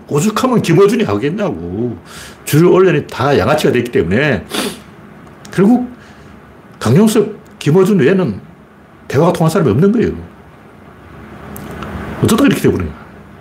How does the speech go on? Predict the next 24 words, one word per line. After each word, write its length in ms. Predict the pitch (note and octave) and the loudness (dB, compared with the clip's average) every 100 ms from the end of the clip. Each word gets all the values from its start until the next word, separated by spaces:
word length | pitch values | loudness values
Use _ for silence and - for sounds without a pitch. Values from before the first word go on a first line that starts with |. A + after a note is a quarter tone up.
| - - | -14 0
언론이 280 | A3+ C#4+ E3+ | 2 4 0
부끄러움을 420 | - A3+ C#4+ G3 | -2 -2 0 2
느껴야 180 | A#2+ B2 | 2 0
돼. 180 | F#2 E2 D2+ | 0 -4 0
왜 120 | G3+ | 2
안 160 | D#3 G#2+ | 2 2
파헤치는 360 | F3+ F#3+ D3 | 0 0 -4
거야? 160 | F2 F2+ - - - - - - | -4 -8 -14 -20 -20 -20 -8 -4
파헤치면 300 | - C4+ D4+ | 0 0 2
되잖아. 320 | G#3 G2+ F2 E2 - - - - - - - - - - - - - - - G#3+ A3 | 2 2 0 -6 -14 -20 -20 -20 -20 -18 -20 -20 -20 -18 -16 -14 -12 -12 -10 -8 -4
뭐 100 | G3 | 0
하나 100 | A3 | 2
보면 120 | A3+ | 4
쉬워요. 600 | G#3+ A#3 C#4+ B3 F2 F2 - - - - - - - F3 | 2 2 2 0 -2 -6 -12 -18 -20 -20 -20 -20 -4 -2
다 140 | G#2 C#3 | 0 2
알더만. 440 | B3 D4 G2 F#2 - - - - - - - | 2 2 0 -4 -12 -20 -20 -20 -20 -12 -2
이미 160 | C#4 | 0
조사 240 | - A3 G#3 | 2 2 2
끝났어. 460 | C4+ C4+ A#3 C#3 | 4 4 4 2
이미 180 | G#3 A3+ | 4 4
언론 180 | A3+ G3 | 4 2
다 140 | - | 2
알고 180 | E3+ B3 | 2 2
있어. 380 | - - F#2 | 0 0 0